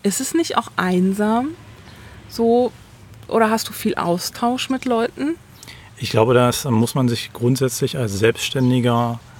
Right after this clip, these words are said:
Speaker 2: ähm, für sich, äh, bauen, wie man das, äh, wie man das gern hätte, weil es gibt ja kein richtig oder falsch. Ähm, es gibt ja auch genug Leute, die arbeiten gerne im Homeoffice und für die ist das auch unter dem Aspekt Hochsensibilität, äh, das Beste, was ihnen passieren kann.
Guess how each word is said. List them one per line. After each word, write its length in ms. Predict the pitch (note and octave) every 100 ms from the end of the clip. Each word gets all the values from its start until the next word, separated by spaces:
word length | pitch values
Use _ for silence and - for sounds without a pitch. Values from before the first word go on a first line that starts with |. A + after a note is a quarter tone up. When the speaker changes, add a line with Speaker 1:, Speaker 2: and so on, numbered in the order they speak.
| - -
Speaker 2:
ähm, 260 | A#2 A2 A2
für 140 | -
sich, 360 | A2 A#2 - -
äh, 360 | C#3+ A#2+ A2+ A2
bauen, 480 | G2 A2+ C3 E3+ C#3
wie 80 | B2+
man 200 | B2+ B2
das, 220 | A2+ -
äh, 320 | C#3 A#2+ A#2
wie 60 | A2+
man 140 | A#2+
das 120 | A#2+ -
gern 160 | A#2
hätte, 320 | G#2+ C3 F3
weil 100 | A#2+
es 100 | A#2
gibt 160 | - A#2+
ja 100 | C3
kein 200 | - A#2
richtig 300 | A#2+ - -
oder 120 | B2
falsch. 440 | A2+ B2 D#3 - -
Ähm, 280 | C3+ B2 A#2+
es 80 | A#2
gibt 160 | C3+
ja 80 | C3
auch 160 | B2 -
genug 200 | A#2+ A2+
Leute, 240 | B2 A#2
die 120 | A2+
arbeiten 380 | B2+ A#2 A#2+ B2+
gerne 300 | A#2+ A#2 A#2+
im 140 | C3 G2+
Homeoffice 600 | B2 D#3+ E3 - F#3 -
und 160 | C3
für 120 | -
die 160 | A2+ B2
ist 260 | C#3+ C3 -
das 240 | B2 -
auch 220 | D3 B2
unter 220 | D3+ C3 C3+
dem 280 | B2+ B2
Aspekt 440 | C3 B2 - B2 -
Hochsensibilität, 840 | C#3 - C#3+ C3 C3 C3+ C3 C3+ - - - - -
äh, 120 | B2
das 120 | A#2 -
Beste, 260 | C#3 -
was 120 | C3
ihnen 180 | C#3+ C3
passieren 400 | A#2 - C3 D#3
kann. 260 | E3+ E3